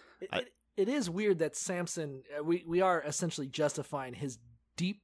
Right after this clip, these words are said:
Speaker 1: distrust and seemingly dislike for his own wife, who he
Speaker 2: Yeah.
Speaker 1: liked so much, but apparently not enough to, like, trust her with fucking riddles.
Speaker 2: And I'm gonna say this is a very un-Lenny move of him.
Speaker 1: <laughs>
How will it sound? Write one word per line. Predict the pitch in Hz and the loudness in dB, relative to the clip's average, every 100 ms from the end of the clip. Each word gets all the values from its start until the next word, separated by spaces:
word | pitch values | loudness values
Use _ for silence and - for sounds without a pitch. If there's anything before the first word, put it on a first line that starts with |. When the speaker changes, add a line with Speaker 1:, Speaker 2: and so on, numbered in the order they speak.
| 151 | -8
Speaker 1:
distrust | 156 - - 190 143 - | -6 -6 2 2 2 -2
and | 160 170 175 | -4 -4 -2
seemingly | 233 254 247 220 208 | -4 -4 -4 -2 -4
dislike | 131 208 - 190 170 147 - | 2 0 2 2 0 -2 -2
for | 147 | -2
his | 156 139 | -2 -4
own | 151 147 | -6 -4
wife, | 135 139 120 - - _ _ - - | -2 -2 -2 -12 -20 _ _ -18 -2
who | 160 | 0
he | 156 | 0
Speaker 2:
Yeah. | |
Speaker 1:
liked | 139 170 - | 0 0 -2
so | - 156 | -2 0
much, | 151 151 117 135 | 2 0 -2 -6
but | 131 | -6
apparently | 151 156 139 | -4 -6 -6
not | 139 135 | -6 -6
enough | 135 131 | -6 -8
to, | - 110 | -10 -10
like, | 110 107 _ _ _ _ _ _ _ _ - | -12 -16 _ _ _ _ _ _ _ _ -14
trust | - 139 131 | -8 -6 -4
her | 139 | -6
with | 120 | -8
fucking | - 139 127 101 | -6 -6 -6 -6
riddles. | 107 135 95 - - - | -6 -4 -6 -14 -16 -4
Speaker 2:
And | 117 | -2
I'm | |
gonna | 139 135 | 2 2
say | 135 | 2
this | 123 147 | 2 2
is | 127 | 0
a | |
very | 113 139 101 - | 2 2 0 0
un-Lenny | 117 113 104 95 110 95 | 2 2 0 2 2 0
move | 85 98 82 | 0 -2 -2
of | - | -8
him. | - - _ _ - | -8 -10 _ _ -12
Speaker 1:
<laughs> | - 240 | 0 0